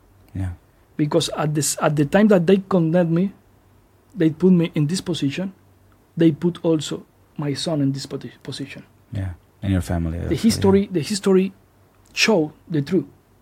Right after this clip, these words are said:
Speaker 1: Mm.
Speaker 2: If you are son of the oppositor, if you are son of the, some people that was killed by fire gun through the hand of Cubans,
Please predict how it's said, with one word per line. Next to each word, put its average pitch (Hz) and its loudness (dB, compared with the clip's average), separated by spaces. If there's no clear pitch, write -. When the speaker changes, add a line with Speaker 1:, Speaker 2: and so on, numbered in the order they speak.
Speaker 1:
Mm. 92 -6
Speaker 2:
If 147 0
you 185 8
are 180 4
son 165 0
of 151 -10
the 156 2
oppositor, 160 -2
if 143 -4
you 156 2
are 160 0
son 160 0
of 147 -6
the, 143 -4
some 160 -2
people 170 2
that 147 0
was 170 4
killed 170 2
by 151 4
fire 160 2
gun 147 0
through 151 -4
the 147 0
hand 151 -4
of 160 -2
Cubans, 175 -2